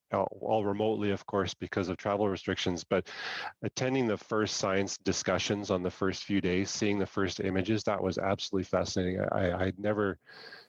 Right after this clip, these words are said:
that was completely new for me. I've not been involved in a mission before. And so that was really exciting. And since then, it's been, it's, it's, it's sort of this experience like,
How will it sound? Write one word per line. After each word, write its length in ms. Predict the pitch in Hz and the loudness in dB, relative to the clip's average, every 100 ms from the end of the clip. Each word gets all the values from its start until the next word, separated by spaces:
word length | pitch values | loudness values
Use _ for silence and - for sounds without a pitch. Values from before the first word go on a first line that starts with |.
| _ - | _ -2
that 80 | |
was 120 | 113 101 | -2 0
completely 360 | 131 135 131 | -2 0 0
new 120 | 117 | 0
for 140 | 120 110 | -2 0
me. 100 | 95 | 0
I've 120 | 95 | 2
not 180 | 104 101 | 0 2
been 80 | 104 | 2
involved 400 | 98 92 92 92 | 2 2 0 0
in 120 | 92 | -2
a 40 | |
mission 340 | 90 92 - 90 | 0 2 2 0
before. 420 | 85 95 90 85 | 0 2 2 2
And 140 | 85 | -2
so 120 | - | 0
that 120 | 101 101 | 2 2
was 200 | 87 - _ - _ | 0 -8 _ -10 _
really 300 | 117 135 104 | 0 2 2
exciting. 500 | 90 - 98 92 90 _ - - - - - _ | -2 0 0 2 -2 _ -14 -10 -10 -12 -20 _
And 160 | 127 123 | -2 0
since 320 | 151 165 - | -2 -2 0
then, 160 | 147 | 0
it's 160 | 120 110 | 0 -2
been, 340 | - 117 113 110 - - - - _ _ _ _ _ | -2 0 0 -4 -14 -20 -20 -20 _ _ _ _ _
it's, 220 | 127 - - | 0 0 -2
it's, 220 | 127 - - _ | 0 0 -6 _
it's 160 | - - | -4 -2
sort 140 | 131 | 0
of 180 | 143 120 | 0 0
this 400 | 110 107 - - - - _ | 0 0 -2 -6 -10 -20 _
experience 560 | - - - 123 131 - | -4 -4 -2 0 0 0
like, 260 | 98 90 | -2 -2